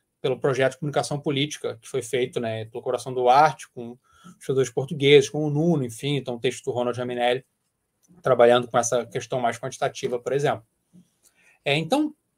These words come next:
só que depois dessa convergência no período da, da, da restauração, você tem uma certa divergência. E aqui eu vou terminar, ser rápido por causa do tempo, e, vou, e também porque é um pouco mais ensaístico, são algumas sugestões.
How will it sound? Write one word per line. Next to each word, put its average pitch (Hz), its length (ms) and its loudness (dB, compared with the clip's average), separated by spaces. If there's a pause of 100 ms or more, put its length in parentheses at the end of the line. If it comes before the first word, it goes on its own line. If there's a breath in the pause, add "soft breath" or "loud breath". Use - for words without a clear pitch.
(140)
só 269 240 2
que 262 120 -4
depois 302 460 4
dessa 240 260 -2
convergência 220 840 2
no 151 80 -2
período 151 440 2
da, 123 420 2 (140)
da, 123 480 0
da 120 60 0
restauração, 117 680 0 (480 soft breath)
você 165 240 -2
tem 185 220 2
uma 196 160 0
certa 190 800 4
divergência. 170 840 2
E 151 40 2
aqui 160 220 0
eu 254 40 -4
vou 226 240 0 (140)
terminar, 147 500 0 (120)
ser - 140 -6
rápido 165 440 -4
por - 140 -20
causa 135 200 -4
do 135 60 -20
tempo, 226 260 -2 (520 soft breath)
e, 190 100 -2
vou, 220 240 6
e 180 100 0
também 180 220 0
porque 180 180 -2
é 208 220 0
um 180 100 -2
pouco 196 300 -4
mais 185 240 2
ensaístico, 170 720 -4
são 151 160 -4
algumas 156 280 -4
sugestões. 180 800 -2